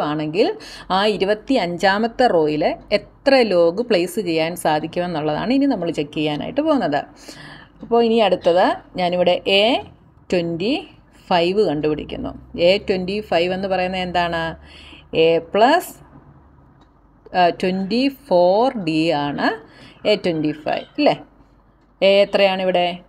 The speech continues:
ട്വൻറ്റി പ്ലസ് ട്വൻറ്റി ഫോർ into D is negative one.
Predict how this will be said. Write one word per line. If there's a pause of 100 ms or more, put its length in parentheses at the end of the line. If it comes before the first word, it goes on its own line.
(120)
ട്വൻറ്റി (1080)
പ്ലസ് (680)
ട്വൻറ്റി (140)
ഫോർ
into (440)
D (320)
is (300)
negative (420)
one.